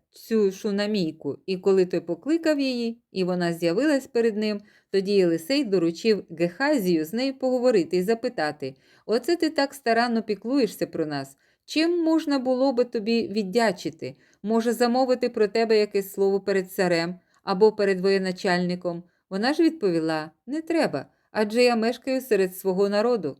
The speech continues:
Проте Єлисей продовжував розмірковувати, що все ж таки можна було би для неї зробити. Тоді Гехазій запропонував:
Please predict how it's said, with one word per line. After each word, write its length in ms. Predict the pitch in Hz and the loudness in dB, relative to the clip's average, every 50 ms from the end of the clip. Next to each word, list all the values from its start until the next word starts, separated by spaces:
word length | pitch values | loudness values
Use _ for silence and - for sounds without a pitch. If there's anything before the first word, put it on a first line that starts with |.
| _ _ _ _ _ _ _ | _ _ _ _ _ _ _
Проте 340 | - 190 208 208 302 320 349 | 0 0 0 2 2 2 4
Єлисей 520 | 349 339 294 269 262 262 - 214 214 233 | 4 4 2 0 -2 0 2 2 2 4
продовжував 840 | 226 - 220 220 180 185 190 208 226 226 233 220 214 214 202 196 | 2 2 2 2 4 4 2 2 2 0 0 2 2 2 0 0
розмірковувати, 1040 | 196 196 196 180 202 202 196 190 190 - 254 254 233 180 151 151 143 151 - 175 - _ _ _ _ _ | 0 0 0 0 0 0 -2 -2 0 2 4 4 4 4 2 -2 -4 -4 -8 -10 -10 _ _ _ _ _
що 340 | - - - - 277 302 | -20 -18 -6 -2 0 0
все 320 | 311 320 - - - 302 302 | 0 -2 -6 -4 -2 -2 -2
ж 140 | 294 - - | -2 -2 -4
таки 400 | 247 247 247 254 247 240 233 - | -4 -4 0 0 2 2 2 2
можна 440 | 196 202 196 202 208 220 214 226 226 | 0 -4 -2 0 0 -2 0 -2 -4
було 280 | 202 185 180 175 185 185 | 0 0 2 2 2 2
би 120 | 185 190 | 2 0
для 200 | 185 185 185 185 | -2 0 -2 -2
неї 260 | 180 180 180 185 180 | 0 0 0 0 -2
зробити. 580 | 180 180 220 240 240 233 233 160 - - 131 - _ _ _ _ _ _ _ _ _ _ | -2 0 0 0 2 2 0 0 0 -4 -16 -16 _ _ _ _ _ _ _ _ _ _
Тоді 560 | - 196 220 208 240 302 330 330 - - 196 190 | 2 2 2 4 4 4 4 4 2 -2 -2 0
Гехазій 600 | 196 202 180 - - 175 160 156 156 165 220 240 | 0 0 -2 -2 -4 -4 -2 -2 -2 -2 -4 -4
запропонував: 920 | 226 226 226 226 277 269 262 - 285 294 294 302 240 190 165 151 131 139 | -2 -2 -2 -2 -2 -6 -4 -2 -4 -2 -2 0 0 0 -2 -2 -4 -8